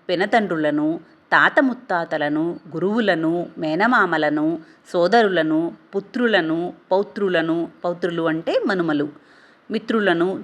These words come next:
చూశాడు అని ఈ శ్లోకము యొక్క తాత్పర్యము. మనము ఇప్పుడు ఇరవై ఏడవ శ్లోకం నేర్చుకుందాం.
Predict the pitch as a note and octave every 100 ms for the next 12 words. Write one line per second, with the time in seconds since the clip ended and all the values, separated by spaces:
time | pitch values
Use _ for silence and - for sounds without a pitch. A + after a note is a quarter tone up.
0 | - G#3 F#3 F3+ D3+ D#3 E3 - G3+ C#4
1 | G3 F3+ E3+ D#3+ D#3 D3+ C#3+ - - G3
2 | - - D3 D3 C#3+ - _ - F3+ F#3+
3 | F4 D#4 - F3 D#3+ D#3 D3+ C#3+ C#3 C3+
4 | C#3+ C3 G3 C#4+ D#3+ - - C#3 C3+ C#3
5 | C3+